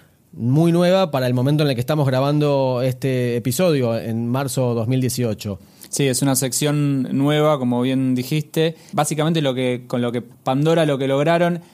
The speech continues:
Speaker 2: es posicionar Animal Kingdom al nivel de los otros parques, porque recordemos que Animal Kingdom antes era un parque, al ser zoológico, era como que tenía otro tipo de horarios, digamos, a las seis de la tarde cerraba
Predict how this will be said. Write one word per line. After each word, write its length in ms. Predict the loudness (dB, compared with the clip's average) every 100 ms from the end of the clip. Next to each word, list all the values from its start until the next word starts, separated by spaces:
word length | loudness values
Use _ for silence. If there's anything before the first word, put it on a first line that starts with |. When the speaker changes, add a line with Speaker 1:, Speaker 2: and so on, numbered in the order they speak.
| _ -8
Speaker 2:
es 120 | -8
posicionar 680 | -4 -6 -4 -4 0 2 2
Animal 320 | 2 0 0
Kingdom 400 | 0 2 0 -2 -8 -14
al 160 | -4 0
nivel 520 | 2 2 2 0 -2 -12 -6
de 60 | -4
los 120 | -2
otros 220 | -4 -4
parques, 320 | -2 -2 -4
porque 200 | -4 -2
recordemos 400 | 0 0 2 0
que 80 | 0
Animal 320 | 0 0 0
Kingdom 500 | 0 0 2 0 -2 -8 _
antes 420 | -4 -2 -2 -2
era 120 | -2 -2
un 160 | -2
parque, 460 | 0 -2 0 -4 -6 -12 -10
al 140 | -6
ser 160 | -4 -2
zoológico, 800 | 0 2 2 2 -2 -2 0 -2 -6 -14 -2
era 200 | -2 0
como 180 | -2
que 100 | -2
tenía 380 | -2 0 2 2
otro 300 | 2 0 -2
tipo 400 | -4 -2 0 0
de 400 | 0 0 0 0
horarios, 580 | 0 2 2 2 -2 -2
digamos, 400 | -4 -2 -4 -4
a 60 | -6
las 100 | -2
seis 140 | 0
de 40 |
la 120 | 0 0
tarde 180 | -2
cerraba 640 | -2 -4 0 2 4 2